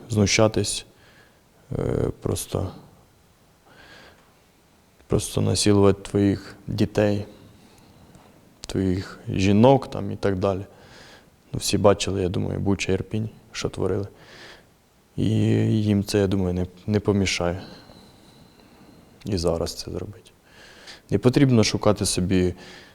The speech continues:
хвороби і так далі. Просто, ну, піти і, йти і працювати, як то сказати. Те, що хлопці закінчуються.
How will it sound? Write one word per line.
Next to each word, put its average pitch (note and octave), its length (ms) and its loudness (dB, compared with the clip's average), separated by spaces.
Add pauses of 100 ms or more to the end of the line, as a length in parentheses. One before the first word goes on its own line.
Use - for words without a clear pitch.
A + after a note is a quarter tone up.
(140)
хвороби G#2+ 640 6 (220)
і - 100 -10
так F2+ 220 -4
далі. F#2 300 0 (1120)
Просто, G2+ 520 -2 (120)
ну, - 100 -8 (180)
піти A2 360 0 (100)
і, F#2+ 500 -2 (680)
йти G#2+ 280 -6 (140)
і F#2+ 400 -2 (1800)
працювати, F2+ 640 0 (1200)
як - 160 -14
то - 120 -10
сказати. - 480 -10 (640)
Те, - 80 -12
що - 180 -6
хлопці - 340 -4
закінчуються. - 720 -6